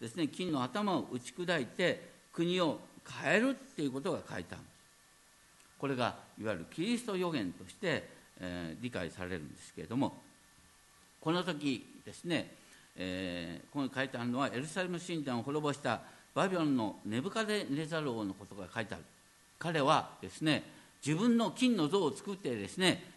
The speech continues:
人々に拝ませようとした。その時、ダニエルの三人のお友達は、「私たちは死んでも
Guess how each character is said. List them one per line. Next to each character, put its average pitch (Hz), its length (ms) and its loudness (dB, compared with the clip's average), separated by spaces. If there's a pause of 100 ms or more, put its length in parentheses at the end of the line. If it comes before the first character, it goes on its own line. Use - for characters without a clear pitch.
人 208 200 4
々 160 220 0
に 104 80 2
拝 131 320 0
ま 175 80 2
せ 175 120 -4
よ 135 120 2
う - 40 -8
と - 100 -10
し - 80 -14
た。 - 60 -18 (360)
そ 190 100 0
の 226 80 2
時、 226 420 -2 (500)
ダ 196 140 4
ニ 220 100 4
エ 202 40 2
ル 185 60 4
の 180 220 2
三 208 240 6
人 254 160 6
の 160 100 6
お 147 40 6
友 185 220 0
達 175 240 2
は、 190 200 4 (840)
「私 175 280 2
た 185 100 4
ち 185 100 -4
は 151 140 4
死 196 180 0
ん 233 80 8
で 247 80 12
も 233 340 8